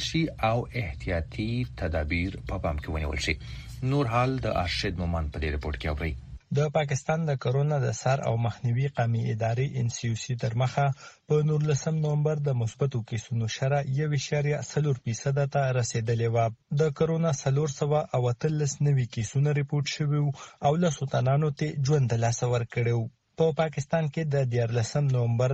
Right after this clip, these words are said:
Speaker 2: نه تر اوولسم نومبر پورې د کرونا مثبتو کیسونو شرح د یو فیصد نه کمه وه، خو په اتلسم او نولسم نومبر دغه کچه د یو فیصد نه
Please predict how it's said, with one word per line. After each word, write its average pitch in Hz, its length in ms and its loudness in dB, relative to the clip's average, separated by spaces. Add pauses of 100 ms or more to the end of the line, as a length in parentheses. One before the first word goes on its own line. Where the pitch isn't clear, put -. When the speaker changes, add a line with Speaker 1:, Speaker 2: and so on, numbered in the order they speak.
Speaker 2:
نه 147 60 4 (120)
تر 120 160 0
اوولسم 117 560 0
نومبر 120 380 2 (100)
پورې 143 420 2
د 139 140 2
کرونا 165 400 0
مثبتو 139 420 0 (120)
کیسونو 120 420 -2
شرح 143 500 2 (300)
د 160 100 4 (140)
یو 165 100 2 (120)
فیصد 151 400 0
نه 160 60 2 (180)
کمه 120 280 4
وه، 117 140 4 (240)
خو 160 120 0 (100)
په 156 100 4
اتلسم 156 520 0 (100)
او - 20 4 (140)
نولسم 120 600 0
نومبر 120 480 2
دغه 113 180 2 (120)
کچه 139 260 2 (540)
د 156 120 4 (120)
یو 170 80 4 (100)
فیصد 156 440 0
نه 160 60 2